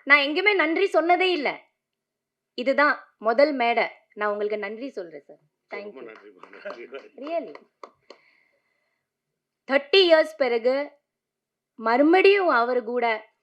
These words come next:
Speaker 1: அவரோட டீம் கூட, அந்த டீம் ஒண்ணு கூட மாறாமல், அது டைரக்டர், ஆ, சிவா சார் இருக்கட்டும், காஸ்டியூமர் இருக்கட்டும், மேக்கப் மேன் ஆகட்டும், அசிஸ்டன்ட் டைரக்டர்ஸ் ஆகட்டும், மேனேஜர் ஆகட்டும்,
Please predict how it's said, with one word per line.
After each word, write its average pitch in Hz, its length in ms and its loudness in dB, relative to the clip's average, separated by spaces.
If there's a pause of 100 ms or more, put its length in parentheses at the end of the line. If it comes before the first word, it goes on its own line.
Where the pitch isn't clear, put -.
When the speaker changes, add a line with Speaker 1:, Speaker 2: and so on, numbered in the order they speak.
(120)
Speaker 1:
அவரோட 214 440 -2
டீம் 285 340 -4
கூட, 202 420 -6
அந்த 220 340 -8
டீம் 302 340 -2
ஒண்ணு 294 500 2
கூட 349 200 4
மாறாமல், 226 720 0 (400)
அது 208 280 -2
டைரக்டர், 208 640 -2 (540)
ஆ, 185 540 -4
சிவா 240 340 0
சார் 226 220 -2
இருக்கட்டும், 190 720 -6 (340)
காஸ்டியூமர் 247 640 0
இருக்கட்டும், 202 600 -4
மேக்கப் 262 440 0
மேன் 226 180 -4
ஆகட்டும், 190 560 -6
அசிஸ்டன்ட் 285 500 -4
டைரக்டர்ஸ் 202 500 0
ஆகட்டும், 190 440 -4
மேனேஜர் 247 540 2
ஆகட்டும், 185 500 -4